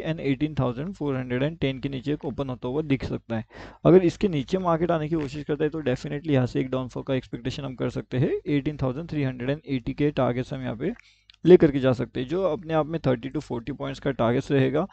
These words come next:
And अगर आप बड़ा पॉइंट लेना चाहते हो जैसे कि सेवेंटी to एटी पॉइंट्स, तो आपको क्या करना पड़ेगा, आपका जो एसएल रहेगा उसे बस आप ट्रेल करते चलिए, तब आप जा करके एक बड़ा वाला प्रॉफिट अर्निंग भी यहाँ से जनरेट कर पाओगे Nifty बैंक में and Nifty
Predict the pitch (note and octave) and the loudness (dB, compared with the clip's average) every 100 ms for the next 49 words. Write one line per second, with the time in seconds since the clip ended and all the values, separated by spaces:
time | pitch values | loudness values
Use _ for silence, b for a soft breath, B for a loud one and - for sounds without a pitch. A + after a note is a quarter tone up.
0 | B B B D3+ D#3+ E3+ E3 C#3 D3 C#3+ | B B B 4 8 8 8 6 4 2
1 | D3+ C#3+ C#3+ C#3+ C#3+ A2+ C3+ B2 B2+ C3+ | -4 -2 -2 2 2 2 -2 -2 -2 -2
2 | C3+ - B2 B2 B2+ C3+ B2 A2 C3 C3+ | -2 2 0 0 -4 -2 -2 -2 -6 -6
3 | B2 B2+ B2 C3+ C#3 C#3 C#3 C3 C#3 C#3+ | -6 -4 -4 -2 0 0 -2 -2 0 4
4 | A#2+ A#2 C#3 B2+ B2+ B2+ D#3 D3 B2 B2 | 4 2 -2 -6 -4 -2 0 2 4 2
5 | D3+ B B _ D3+ D3+ F3 F3 F3+ F#3 | -2 B B _ -2 2 2 4 2 2
6 | C#3+ C#3 C#3 B2+ C3 A#2 C3+ D#3+ E3+ D#3 | 2 4 4 0 -2 -2 -2 0 -2 2
7 | A#2+ - - B2 B2 C#3+ C#3 B2 B2 B2+ | 2 2 -2 -2 -2 -4 -2 0 2 0
8 | C3 B2 A#2 A#2+ B2 B2 C3 B2 A#2 A#2+ | -2 -4 -6 -4 -4 -2 2 2 2 -2
9 | A#2+ A2+ - A#2 - A2+ A#2+ D3 C#3 - | -6 -8 -8 -8 -6 -6 -4 -4 -4 -4
10 | C3 A#2 A#2 A#2 A2+ A2 B B B C3+ | -2 -2 -2 -6 -12 -12 B B B 0
11 | E3+ G#3+ _ C#3 C3 - D3+ | 0 -6 _ -8 -6 -2 -4